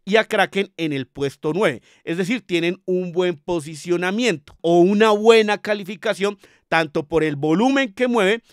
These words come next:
por esa calificación, entre comillas, que hace Binance, o que más bien hace CoinMarketCap.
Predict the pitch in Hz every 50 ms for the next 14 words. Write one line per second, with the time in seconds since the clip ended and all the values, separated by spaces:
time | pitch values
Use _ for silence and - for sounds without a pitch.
0 | _ _ _ _ - 156 147 156 156 - 196 190 - - 202 170 151 143 131 _
1 | - 139 120 - - 123 120 120 143 143 156 160 147 - 143 135 _ - 131 117
2 | 127 127 123 143 156 147 - _ _ - 123 120 113 113 - - 147 147 _ _
3 | _ _ _ _ _ 110 147 143 135 135 147 156 - _ _ - - - 143 131
4 | 135 131 143 147 156 151 147 143 - 151 147 - - - 165 160 156 147 143 143
5 | 139 135 - - 139 - - 92 -